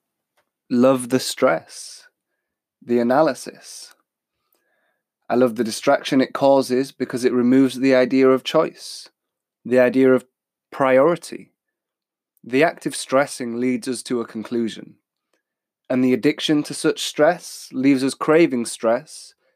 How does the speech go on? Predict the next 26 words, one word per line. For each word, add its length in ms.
in 140
order 220
to 140
create 460
the 160
ideal 600
or 140
best 400
current 280
solution. 540
How 140
bizarre, 600
the 100
thought 360
that 120
one 220
can 180
crave 460
stress 800
whilst 320
knowing 320
a 60
stressful 500
situation 720
is 100
undesirable, 880